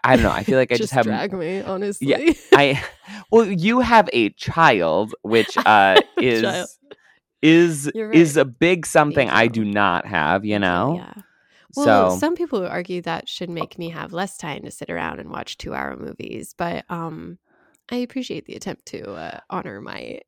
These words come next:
Speaker 1: But,
Speaker 2: life
Speaker 1: like, you're,
Speaker 2: choices.
Speaker 1: but, like, you're, like, stuck in the house a lot. You know what I
Speaker 2: Mm,
Speaker 1: mean?
Speaker 2: yeah. <laughs>
Speaker 1: Like, like, it's evening, your child is in bed. You can't just, like,
Speaker 2: Right,
Speaker 1: go,
Speaker 2: right.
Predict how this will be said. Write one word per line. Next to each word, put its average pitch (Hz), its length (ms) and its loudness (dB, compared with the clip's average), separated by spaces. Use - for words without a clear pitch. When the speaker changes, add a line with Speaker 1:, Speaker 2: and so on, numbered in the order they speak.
Speaker 1:
But, 196 200 6
Speaker 2:
life 214 220 2
Speaker 1:
like, 226 60 -10
you're, 196 300 4
Speaker 2:
choices. - 140 -4
Speaker 1:
but, 190 140 2
like, 190 160 0
you're, 220 140 4
like, 233 160 -2
stuck - 420 -2
in 117 100 -2
the 87 60 -2
house 98 400 -6
a - 60 -4
lot. 50 320 -6
You 247 220 2
know 135 80 4
what 139 80 2
I 135 80 2
Speaker 2:
Mm, 143 40 2
Speaker 1:
mean? 151 240 0
Speaker 2:
yeah. - 460 4
<laughs> - 200 2
Speaker 1:
Like, 196 240 8
like, 214 200 6
it's - 260 0
evening, 170 420 0
your 131 120 2
child 143 320 2
is 107 100 -8
in 104 120 -4
bed. 101 380 4
You 110 120 -2
can't - 320 -6
just, 113 240 -4
like, 90 160 -2
Speaker 2:
Right, 113 160 0
Speaker 1:
go, 104 240 8
Speaker 2:
right. 85 180 2